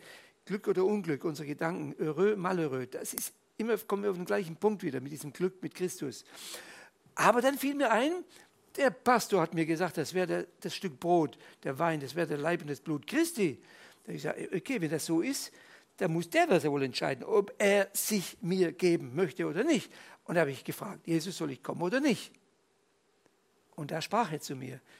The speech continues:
Und zwar so laut, wie ihr meine Stimme jetzt hört. Also es war nicht gedacht, „Ja, komme, ich habe dir alles verziehen.“ Und das war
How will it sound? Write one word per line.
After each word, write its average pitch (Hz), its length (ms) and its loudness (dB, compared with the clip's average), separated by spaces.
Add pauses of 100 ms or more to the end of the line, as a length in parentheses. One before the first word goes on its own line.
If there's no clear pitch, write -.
(240)
Und 143 120 -10
zwar 147 160 -4
so 143 120 -2
laut, 196 240 2
wie 190 60 0
ihr 196 40 6
meine 202 220 0
Stimme 226 260 -2
jetzt 143 240 -4
hört. 131 180 -8
Also 135 160 -6
es 131 80 -14
war 139 120 0
nicht 139 180 -12
gedacht, 170 420 4 (600)
„Ja, 190 560 6 (340)
komme, 208 480 4 (1200)
ich - 180 0
habe 196 160 6
dir 175 220 0
alles 180 500 2
verziehen.“ 135 720 -2 (1600)
Und 143 220 -8
das 180 320 -2
war 160 320 -2